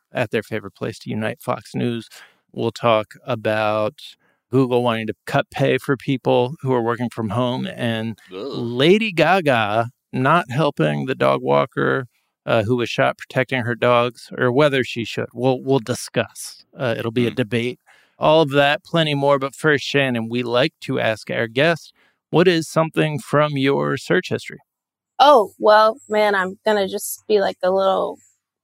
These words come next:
Speaker 3: boring freak here. But yeah, the last thing I Googled was last night,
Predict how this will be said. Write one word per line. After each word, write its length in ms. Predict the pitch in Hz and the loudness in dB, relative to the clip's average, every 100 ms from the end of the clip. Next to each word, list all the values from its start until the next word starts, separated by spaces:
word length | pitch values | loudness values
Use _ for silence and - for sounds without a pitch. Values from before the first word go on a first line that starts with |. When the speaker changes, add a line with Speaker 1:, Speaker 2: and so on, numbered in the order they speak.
| _ _ _ _ _ 202 | _ _ _ _ _ 2
Speaker 3:
boring 280 | 208 196 190 | 4 2 -2
freak 280 | 262 269 - | 0 0 -2
here. 300 | 190 170 214 - | -4 -2 -2 4
But 200 | 196 180 | 4 6
yeah, 160 | 240 226 | 6 6
the 120 | 202 | 6
last 400 | 202 202 233 - | 6 6 6 2
thing 140 | 262 | 4
I 120 | 233 214 | 4 6
Googled 400 | 233 233 214 202 | 6 6 6 4
was 140 | 190 | 4
last 340 | 196 202 - | 4 4 4
night, 340 | 220 214 208 | 4 4 2